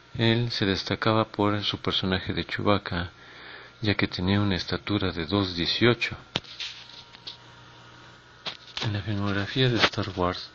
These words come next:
él hizo el episodio cuatro, La Nueva Esperanza,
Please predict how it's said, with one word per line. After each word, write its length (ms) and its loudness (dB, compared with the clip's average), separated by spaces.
él 160 8
hizo 180 6
el 80 2
episodio 500 2
cuatro, 460 4
La 160 0
Nueva 240 -2
Esperanza, 760 0